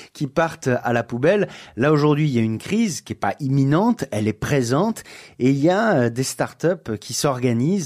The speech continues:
notamment pour faire face au gaspillage alimentaire, mais on verra ensemble peut-être en fin d'interview que c'est pas si simple que ça,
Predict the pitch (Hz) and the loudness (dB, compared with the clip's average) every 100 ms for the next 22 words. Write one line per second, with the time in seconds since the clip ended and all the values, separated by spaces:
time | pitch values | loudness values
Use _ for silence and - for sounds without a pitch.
0 | 110 107 135 151 104 104 147 156 131 123 | -4 -4 -4 -4 -4 -4 -4 -6 -8 -10
1 | - 101 - - 170 - - - - 107 | -8 -10 -6 -2 -2 -4 -20 -20 -12 -4
2 | 156 190 190 165 127 120 117 113 240 156 | -4 -4 -2 0 0 -2 -4 -4 -4 -4
3 | 113 120 131 127 - 135 113 - 185 143 | -4 -4 -4 -6 -6 -6 -6 -10 -10 -8
4 | - 120 107 110 107 131 202 156 147 143 | -4 -2 -2 -2 -4 -4 -4 0 0 0
5 | - - - - - 226 - - 202 156 | -10 -20 -18 -12 -8 -6 -6 -2 -2 -2
6 | - 147 - 135 | 0 -2 0 -4